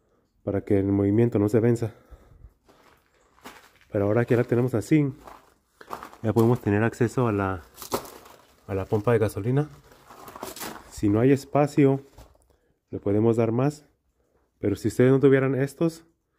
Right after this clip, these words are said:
lo que pueden hacer es ponerle un gato y deslizarle unas maderas aquí para que la caja no se caiga. Bueno, ahora que ya la tenemos así,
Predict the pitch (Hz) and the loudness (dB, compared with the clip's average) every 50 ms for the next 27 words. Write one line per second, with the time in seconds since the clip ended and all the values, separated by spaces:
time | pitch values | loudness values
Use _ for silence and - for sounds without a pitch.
0 | _ _ _ _ _ _ _ _ - - 104 - 113 104 - 117 120 123 120 113 | _ _ _ _ _ _ _ _ -8 -6 -2 -2 -2 0 2 2 4 4 2 0
1 | 98 120 120 120 123 120 - - - 110 107 107 110 123 123 123 120 131 135 135 | 0 2 2 2 2 2 0 -4 -2 0 0 2 2 2 2 2 2 0 0 0
2 | - 127 123 123 - _ _ _ _ _ _ _ _ _ _ _ _ _ _ _ | 0 -2 -2 -4 -4 _ _ _ _ _ _ _ _ _ _ _ _ _ _ _
3 | _ _ - - - 117 107 101 110 104 - 110 101 - 123 117 117 123 131 131 | _ _ -16 -6 0 0 2 2 2 0 0 -2 0 0 0 0 2 4 4 4
4 | 131 131 139 135 120 123 113 107 104 113 123 127 131 127 123 - - - 113 98 | 4 4 2 0 0 0 -2 0 0 0 0 0 -2 -2 -4 -8 -10 -8 -8 -8
5 | - - 135 151 165 165 _ _ - _ _ _ _ _ - - 98 95 - - | -6 -4 -4 -4 -4 -6 _ _ -20 _ _ _ _ _ -6 -4 -4 -4 -4 -4
6 | 101 95 92 90 _ _ - _ _ _ _ - - - 98 104 107 107 101 - | -4 -4 -6 -8 _ _ -20 _ _ _ _ -12 -8 -6 -4 -2 -2 -2 -2 -4
7 | 113 - - 101 98 92 92 - _ _ _ _ _ - - 107 110 107 107 113 | -6 -4 -4 -4 -4 -4 -8 -12 _ _ _ _ _ -4 0 0 2 4 4 4
8 | 120 135 127 - 120 113 120 127 123 120 113 120 123 117 107 - - 135 139 139 | 4 4 4 4 4 4 4 4 2 2 2 2 2 0 -2 0 0 0 0 0